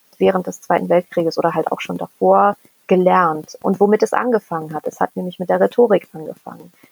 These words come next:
mit der Dehumanisierung. Man hat die Juden damals ja nicht als Menschen angesehen, sondern zum Beispiel Parasiten, als Ratten, als Hunde. Also man hat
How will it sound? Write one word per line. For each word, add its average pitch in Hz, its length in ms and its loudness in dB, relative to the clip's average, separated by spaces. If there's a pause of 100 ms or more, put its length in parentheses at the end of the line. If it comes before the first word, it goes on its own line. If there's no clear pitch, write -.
(120)
mit 175 160 -2
der 175 220 6
Dehumanisierung. 190 1200 2
Man 160 200 -8
hat 190 140 0 (100)
die 185 120 -2
Juden 233 420 2
damals 196 500 2
ja 185 160 0
nicht 196 300 0
als 180 260 -2
Menschen 247 420 0
angesehen, 190 760 -2
sondern 165 360 -4
zum - 180 -12
Beispiel 180 840 2 (120)
Parasiten, 202 920 0 (280)
als 214 280 0
Ratten, 180 760 -2
als 240 420 0
Hunde. 175 600 0
Also 196 220 0
man 196 200 0
hat 202 120 0